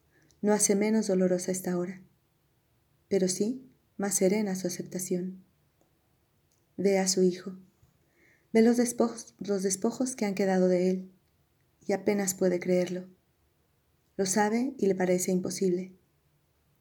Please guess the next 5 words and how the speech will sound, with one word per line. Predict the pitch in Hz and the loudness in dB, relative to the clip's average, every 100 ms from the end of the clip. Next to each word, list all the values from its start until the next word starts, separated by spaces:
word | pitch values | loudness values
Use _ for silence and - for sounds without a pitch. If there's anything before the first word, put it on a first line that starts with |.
| _ _ _ _ _ _ _ _ _ _ _ _ _ _ _ _ _ _ _ _ _ _ _ _ _ - _ _ - | _ _ _ _ _ _ _ _ _ _ _ _ _ _ _ _ _ _ _ _ _ _ _ _ _ -20 _ _ 2
¿Dónde | 233 262 | 4 4
está | 262 277 | 2 2
el | 233 | 2
ángel | 202 208 190 | 0 0 2
ahora? | 180 180 214 | 2 2 -2